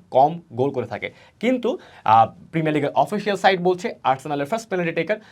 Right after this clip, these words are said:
সাকা, তারপরে আছেন মার্টিন ওডেগার্ড। ওডেগার্ড কিন্তু মাথা ছি-, মাঠে ছিলেন, so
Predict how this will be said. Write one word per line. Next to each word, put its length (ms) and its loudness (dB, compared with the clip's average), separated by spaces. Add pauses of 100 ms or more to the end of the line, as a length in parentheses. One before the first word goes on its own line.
(200)
সাকা, 360 6
তারপরে 320 4
আছেন 140 -4 (100)
মার্টিন 220 -2 (180)
ওডেগার্ড। 340 2
ওডেগার্ড 280 0
কিন্তু 140 -2
মাথা 300 0
ছি-, 200 -8
মাঠে 200 0
ছিলেন, 260 0
so 80 0